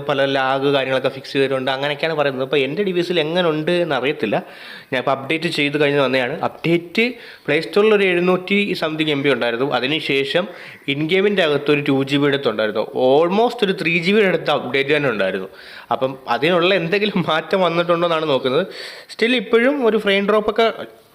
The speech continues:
ഫീൽ ചെയ്യുന്നുണ്ട്, ആ ഒരു ലോബി നിൽക്കുമ്പോൾ തന്നെ ഫീൽ ചെയ്യുന്നുണ്ട്. അപ്പോൾ എന്തായാലും മാച്ചസ് നമ്മൾ സ്റ്റാർട്ട് കൊടുത്തിട്ടുണ്ട്. ഇപ്പോൾ വീഡിയോയിലോട്ട് പോകുന്നതിന് മുമ്പ് ഒരു കാര്യം, നമ്മുടെ ചാനൽ മെമ്പർഷിപ്പ് എടുത്ത എല്ലാ ഫ്രണ്ട്സിനും ഒരു ബിഗ് ഷൗട്ട് ഔട്ട്. ഫ്രണ്ട്സ്, ഇതൊരു ഗെയിം പ്ലേ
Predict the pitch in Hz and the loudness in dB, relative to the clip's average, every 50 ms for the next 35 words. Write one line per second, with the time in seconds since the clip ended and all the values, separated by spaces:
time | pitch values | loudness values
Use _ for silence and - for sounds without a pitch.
0 | - - 175 180 196 214 214 208 190 170 147 135 131 120 117 117 117 120 120 127 | -6 -2 0 2 2 2 2 2 2 2 0 2 2 2 2 4 2 2 0 0
1 | 120 117 117 123 127 123 147 160 147 139 135 143 143 147 139 139 127 135 139 135 | 0 2 2 2 2 2 0 0 0 0 2 2 2 2 2 0 0 0 -2 -4
2 | 135 120 120 131 131 127 123 110 104 107 160 202 - - - - - - - - | -4 -4 0 0 0 0 0 -2 0 -2 -2 -4 -4 -12 -20 -20 -20 -20 -20 -20
3 | - - - 127 127 131 139 151 147 135 135 147 147 - - 202 196 - 170 175 | -18 -12 -8 -2 -2 -2 -2 -2 -2 -2 -2 -2 -4 -4 -6 -6 -4 -2 -2 -2
4 | 185 180 - - 160 160 160 - 185 170 160 147 151 175 170 156 135 156 202 240 | -2 -2 -2 -2 -2 -2 0 -2 0 0 2 0 2 0 0 0 2 2 0 -2
5 | - - - - - - - 143 139 139 143 147 165 185 190 196 190 208 196 180 | -4 -10 -18 -20 -14 -6 -4 -2 0 2 0 2 2 2 2 2 2 2 2 2
6 | 175 170 180 185 180 175 170 170 160 156 143 143 170 196 185 151 131 127 135 131 | 2 2 2 2 2 2 2 2 2 2 2 2 0 -2 -2 -2 -2 -2 -2 -2
7 | - 135 127 135 143 143 139 135 135 147 147 - - - 151 135 131 143 156 165 | -2 -2 -2 0 0 0 0 0 0 0 -2 -2 -2 -2 -2 -2 0 0 -2 -2
8 | - - - - - 160 180 202 202 196 - - 143 131 131 135 131 127 123 127 | -2 -8 -10 -4 -2 0 2 2 0 0 -2 -4 -4 -2 0 2 2 2 0 -2
9 | 120 - - - 139 143 143 202 208 202 - - - 196 220 220 214 233 214 226 | -4 -4 -2 -2 0 0 2 0 0 -2 -2 -2 0 0 0 2 0 0 0 0
10 | 226 185 180 180 180 196 214 214 208 240 247 | 0 2 2 2 2 2 0 0 2 2 4